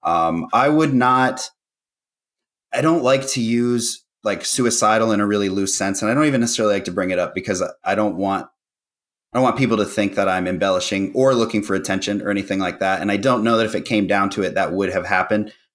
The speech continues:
but that was an option that felt viable. It was at least in the conversation m-, internally for me.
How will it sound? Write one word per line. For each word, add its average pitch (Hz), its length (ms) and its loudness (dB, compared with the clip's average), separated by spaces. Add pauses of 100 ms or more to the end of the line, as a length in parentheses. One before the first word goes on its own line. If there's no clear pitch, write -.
but 107 220 -2 (120)
that 110 420 0
was 110 680 2 (300)
an 104 240 0
option 113 680 0 (340)
that 110 220 -2
felt - 400 0
viable. 95 540 0
It 127 80 2
was 135 200 0
at 131 160 0
least 139 360 0
in 117 260 2
the 98 300 0
conversation 98 1000 -2
m-, 98 240 -6
internally 107 560 -2
for 110 180 -6
me. 110 320 -2